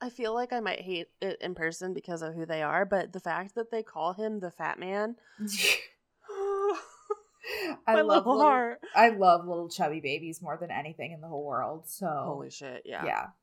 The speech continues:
Speaker 1: I'm obsessed with tiny chubby babies that are just, like, chunky and just having a good time.
Speaker 2: So cute.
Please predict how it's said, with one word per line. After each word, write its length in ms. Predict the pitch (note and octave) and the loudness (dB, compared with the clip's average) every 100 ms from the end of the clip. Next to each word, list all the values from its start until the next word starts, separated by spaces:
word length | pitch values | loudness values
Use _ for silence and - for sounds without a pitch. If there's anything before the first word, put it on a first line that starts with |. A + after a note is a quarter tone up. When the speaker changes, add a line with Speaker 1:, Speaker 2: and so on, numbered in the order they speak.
| _ | _
Speaker 1:
I'm 260 | E3 E3 D3+ | -12 -10 -10
obsessed 380 | D#3 C#3+ C3 - | -12 -12 -12 -12
with 100 | C3+ | -16
tiny 260 | C#3+ C3+ C3+ | -14 -14 -14
chubby 220 | D3 C3+ | -14 -12
babies 360 | C#3+ C3+ C3+ | -10 -10 -12
that 100 | C3+ C#3+ | -10 -10
are 60 | |
just, 240 | C#3 C#3+ C3+ | -10 -12 -14
like, 160 | B2 _ | -14 _
chunky 640 | - D3+ D#3 E3+ E3 E3 | -8 -8 -8 -8 -6 -6
and 180 | - C#3+ | -8 -12
just 360 | C3+ B2+ - - | -14 -16 -18 -20
having 320 | _ D3 D3 D#3 | _ -14 -12 -12
a 20 | |
good 200 | D3 D3 | -12 -14
time. 320 | D3+ - - _ - | -12 -14 -14 _ -20
Speaker 2:
So 260 | - F3+ | -4 -4
cute. 420 | F3 F3+ C3+ - | -4 -8 -10 -12